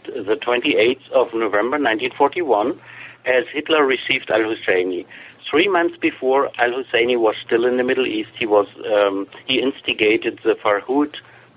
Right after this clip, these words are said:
pogrom in Baghdad, as about two hundred Jews, Jews died. So, and then he asked, um, Hitler to be received by him in Berlin, and Hitler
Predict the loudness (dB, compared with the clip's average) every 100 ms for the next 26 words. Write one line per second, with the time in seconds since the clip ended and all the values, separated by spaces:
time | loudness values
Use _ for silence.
0 | -4 2 2 2 2 2 0 -8 -20 -20
1 | -20 _ -2 0 2 0 0 2 2 2
2 | -2 -16 _ -20 -20 _ 0 2 2 -2
3 | -8 -2 2 0 0 0 0 -2 -4 -6
4 | -2 0 0 -2 -10 -18 _ _ -6 -2
5 | 0 -2 -4 0 2 0 -8 -20 _ -20
6 | -20 -20 -20 _ -2 0 2 -2 -4 -4
7 | -2 0 0 0 -4 -10 -6 -2 0 2
8 | 2 0 -6 -20 _ -6 0 2 4 2
9 | 2 0 -6 -14 -20 -20 -14 -6 -4 0
10 | 2 2 -2 -4 -2 0 0 0 -2 -2
11 | -2 -2 -2 0 0 0 -2 0 2 2
12 | 2 0 -4 -4 -2 0 -2 0